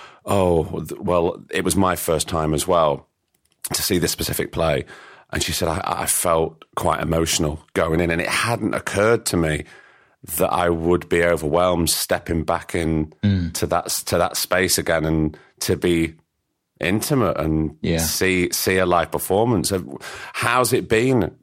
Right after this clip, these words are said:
Speaker 1: going in for you after such a long time away?
Speaker 2: Um, I,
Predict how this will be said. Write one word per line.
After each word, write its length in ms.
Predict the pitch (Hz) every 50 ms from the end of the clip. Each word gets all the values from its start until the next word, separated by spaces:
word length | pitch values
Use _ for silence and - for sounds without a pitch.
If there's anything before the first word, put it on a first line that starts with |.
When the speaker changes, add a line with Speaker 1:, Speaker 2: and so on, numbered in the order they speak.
| - -
Speaker 1:
going 300 | - 101 98 92 87 85
in 180 | 92 90 85
for 160 | 80 - - 82
you 420 | 78 80 87 104 113 107 87 82 -
after 260 | - 85 - - 82
such 320 | - - - - - -
a 80 | - 92
long 220 | 85 82 82 80
time 240 | 73 - 90 85 80
away? 420 | 78 76 80 90 98 92 82 69 - - _ _ _ _ _ _ _ -
Speaker 2:
Um, 500 | 113 110 107 107 110 110 117 107 - - -
I, 300 | 113 120 135 151 143 127